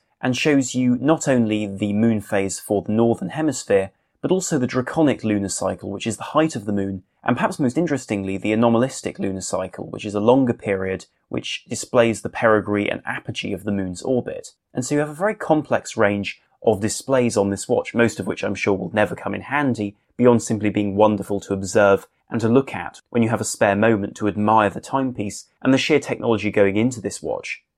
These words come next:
And of course, for a million francs, it's not designed to be anything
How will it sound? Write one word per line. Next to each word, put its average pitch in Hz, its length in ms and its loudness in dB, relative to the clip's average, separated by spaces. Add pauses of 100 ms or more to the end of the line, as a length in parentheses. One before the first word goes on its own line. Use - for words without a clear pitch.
(100)
And 196 100 0
of - 80 -6
course, 214 180 2
for 196 140 2
a 180 40 2
million 180 360 4
francs, 95 480 -4
it's 123 160 -8
not 131 260 2
designed 107 560 -2
to 101 120 -6
be 98 280 -4
anything 98 640 -6